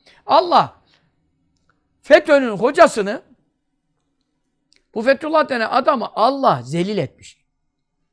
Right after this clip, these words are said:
Alçak etmiş, adi etmiş. Neden? Adam dinini değiştirmiş. Adam din arası diyaloğa kail olmuş. Adam Yahudi Hristiyan cennete girecek demiş.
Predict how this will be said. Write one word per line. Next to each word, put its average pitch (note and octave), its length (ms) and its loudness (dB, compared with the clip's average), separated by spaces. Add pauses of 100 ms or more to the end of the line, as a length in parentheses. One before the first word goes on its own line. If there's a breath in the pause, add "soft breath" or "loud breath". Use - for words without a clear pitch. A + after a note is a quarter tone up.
Alçak D#3+ 400 -6
etmiş, - 460 -14
adi D3 340 -6
etmiş. - 440 -12
Neden? G#3+ 360 -2 (640)
Adam D#3+ 340 -4
dinini G3 260 -8
değiştirmiş. C#4+ 600 -12 (800)
Adam G3 380 -2 (140)
din F3+ 100 -10
arası A3 400 -4
diyaloğa A3 520 -2 (520)
kail A3+ 320 2
olmuş. C#4+ 440 -2 (300)
Adam G#3+ 340 -2
Yahudi G#3 280 -4
Hristiyan A3 380 -10
cennete G#3 280 -6
girecek B3 400 -10
demiş. D4 280 -12